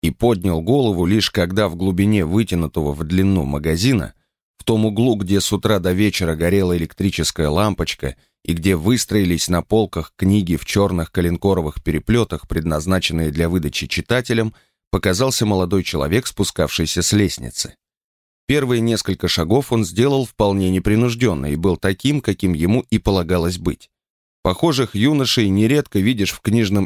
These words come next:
или другом магазине, не особенно определённой наружности, длинношеие, чаще всего белокурые, с невыразительными чертами лица.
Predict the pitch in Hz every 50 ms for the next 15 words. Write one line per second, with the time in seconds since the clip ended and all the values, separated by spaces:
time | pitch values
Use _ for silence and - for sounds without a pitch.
0 | - - 95 92 90 85 90 90 90 90 98 90 85 85 90 92 104 107 107 113
1 | 95 73 62 50 - _ _ _ _ _ - 110 113 135 139 - 165 131 113 113
2 | 107 98 - 104 101 95 104 107 104 95 92 90 85 85 92 104 131 156 135 117
3 | 131 120 107 - - 113 101 - _ _ _ _ _ - - 90 98 104 95 92
4 | 85 76 73 - - 127 131 139 131 123 120 120 117 107 - _ _ _ _ _
5 | _ - - 143 143 131 - - 107 - - - 90 90 82 71 78 92 98 92
6 | 80 - _ - 135 147 139 131 123 113 104 98 _ - - - 117 110 98 92
7 | 85 87 82 85 110 147 - - 123 120 117 117 113 95 - - 98 - - -
8 | 85 80 78 76 80 87 90 - - - 71 - -